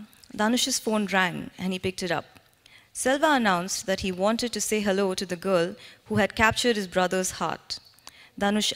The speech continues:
asked me if it was okay, and I said yes. He passed the phone to his brother.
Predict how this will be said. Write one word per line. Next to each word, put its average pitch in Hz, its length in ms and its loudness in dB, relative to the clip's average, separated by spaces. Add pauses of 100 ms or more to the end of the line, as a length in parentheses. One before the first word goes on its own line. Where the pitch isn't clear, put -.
asked - 600 -2
me 190 460 -6
if 196 140 -4
it 196 100 -2
was 185 160 -2
okay, 190 480 -2
and 180 140 -4
I 180 80 0
said 175 300 -2
yes. - 440 -6 (640)
He 262 120 -6
passed 311 360 2
the 226 100 0
phone 202 260 -2
to 196 80 -8
his 175 120 -6
brother. 170 400 -2